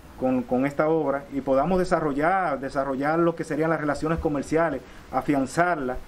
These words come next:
eh, entre estas dos provincias, y también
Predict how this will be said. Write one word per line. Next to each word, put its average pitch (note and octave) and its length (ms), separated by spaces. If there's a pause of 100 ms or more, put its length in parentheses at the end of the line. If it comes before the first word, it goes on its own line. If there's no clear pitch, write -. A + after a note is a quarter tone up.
(480)
eh, C3 440
entre C3+ 220
estas C#3+ 180
dos D#3 120
provincias, D#3 540 (360)
y F#3+ 200
también F3+ 540